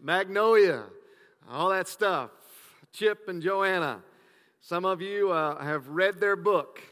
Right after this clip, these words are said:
Uh, I haven't, but I've heard it's good, so there you go. Uh, how about this one? Bristol, Connecticut. Dun-dun-dun, dun-dun-dun.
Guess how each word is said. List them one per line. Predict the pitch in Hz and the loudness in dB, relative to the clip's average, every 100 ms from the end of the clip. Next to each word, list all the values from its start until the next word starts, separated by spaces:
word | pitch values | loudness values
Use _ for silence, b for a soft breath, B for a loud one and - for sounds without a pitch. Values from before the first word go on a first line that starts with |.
| _ b b b b - | _ b b b b -14
Uh, | 123 131 | -10 -6
I | 139 160 | -2 -2
haven't, | 156 180 202 220 196 | 2 2 2 0 -4
but | 151 | -6
I've | 147 | -6
heard | 151 170 | -4 -6
it's | 156 151 | -6 -2
good, | 180 160 110 - | 2 2 0 -6
so | 123 | -8
there | 139 | -6
you | 151 | -6
go. | 143 156 117 - _ _ _ _ _ _ _ _ _ - b b b | -4 -4 -4 -10 _ _ _ _ _ _ _ _ _ -20 b b b
Uh, | 156 175 | -4 0
how | 208 | 0
about | 220 | 0
this | 220 | -2
one? | 180 - b b b | -6 -12 b b b
Bristol, | 139 175 240 - 311 311 | -4 2 2 0 -2 -2
Connecticut. | - 247 247 226 170 131 - _ _ _ _ _ _ _ _ _ _ _ _ _ _ _ _ | -2 0 0 0 -2 -8 -10 _ _ _ _ _ _ _ _ _ _ _ _ _ _ _ _
Dun-dun-dun, | 147 156 165 165 160 165 _ _ | -8 -4 -2 0 -2 -4 _ _
dun-dun-dun. | 160 175 175 170 165 165 | -4 -2 0 0 0 -2